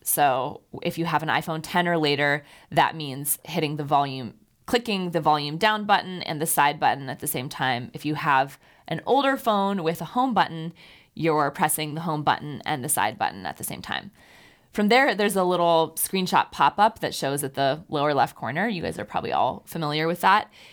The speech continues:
If you tap it, you go to the markup window, and you're probably used to that too. But now at the top of the display, there'll also be, there'll be an option that's, like, just the regular screenshot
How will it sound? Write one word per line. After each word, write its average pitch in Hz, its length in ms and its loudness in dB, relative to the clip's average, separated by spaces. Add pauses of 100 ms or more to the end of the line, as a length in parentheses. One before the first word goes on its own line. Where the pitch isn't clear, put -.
If - 180 -2
you 185 140 -2
tap - 400 0
it, 175 280 4 (280)
you 180 380 2
go 175 220 4
to 170 140 -4
the 170 80 -4
markup 170 460 0
window, 90 580 -4
and 160 100 -2
you're 147 120 -2
probably 147 320 0
used 143 260 -4
to 156 80 -4
that - 220 0
too. 107 340 -6
But - 140 -2
now 180 720 4
at 170 140 0
the 160 80 -6
top 180 280 2
of 175 60 -6
the 170 100 0
display, 156 440 0
there'll 147 180 2
also 156 380 2
be, 139 400 -4 (280)
there'll 160 140 2
be 175 80 4
an 165 60 2
option 160 400 2
that's, 139 200 0
like, 139 240 -2 (220)
just 165 440 2
the 170 100 0
regular 170 360 2
screenshot 220 600 2